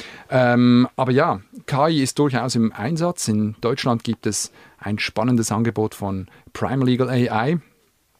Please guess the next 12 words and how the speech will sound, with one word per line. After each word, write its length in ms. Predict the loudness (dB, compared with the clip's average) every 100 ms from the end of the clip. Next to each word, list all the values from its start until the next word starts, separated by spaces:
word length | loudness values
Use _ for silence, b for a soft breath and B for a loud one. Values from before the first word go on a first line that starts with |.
| -20 -6
Gemäß 340 | -2 0 0
den 440 | -2 -2 -2 -4 -4
Angaben 480 | -2 0 0 0 -2
des 160 | -6
Betreibers 640 | -8 -4 -4 0 -2 -2 -10 B -8
der 60 | -4
Plattform 680 | -2 -4 -2 0 0 0
frageinanwalt 840 | -2 -2 0 0 0 2 2 0 -2
punkt 260 | -2 0
de, 380 | 0 2 4 2 B B B B -6
ähm, 520 | -2 0 4 4 2 0
oder 460 | -4 0 2 2